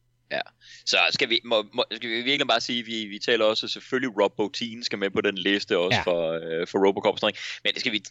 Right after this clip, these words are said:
Speaker 1: altså tale virkelig om, at vi har at gøre med en af de allerstørste sådan creature-effekt-folk nogensinde?
Speaker 2: Ja, det synes jeg.
Speaker 1: Med Phil Tippett. Jeg kan bare sige her, Oscar,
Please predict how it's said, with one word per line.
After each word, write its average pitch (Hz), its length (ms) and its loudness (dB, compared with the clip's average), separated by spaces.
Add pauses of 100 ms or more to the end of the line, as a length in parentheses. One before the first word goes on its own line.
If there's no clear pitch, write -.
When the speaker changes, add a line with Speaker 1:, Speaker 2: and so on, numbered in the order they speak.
Speaker 1:
altså 107 240 0
tale 113 300 0
virkelig 117 200 -2
om, 104 100 -2
at 98 120 -4
vi 107 120 -6
har 95 300 2
at 92 80 -2
gøre 104 180 4
med 107 160 -4
en 107 80 -6
af 98 60 -2
de 90 140 -2
allerstørste 98 580 0
sådan 90 280 -10 (500)
creature-effekt-folk 98 1200 0 (1040)
nogensinde? 90 400 -4 (640)
Speaker 2:
Ja, 104 160 2 (260)
det 127 100 0
synes - 240 -4
jeg. 104 100 -4
Speaker 1:
Med 76 220 2 (500)
Phil 92 140 0
Tippett. 90 220 0
Jeg 98 160 4 (180)
kan 113 80 -8
bare 113 200 4
sige 117 280 0
her, 107 200 4 (520)
Oscar, 123 300 2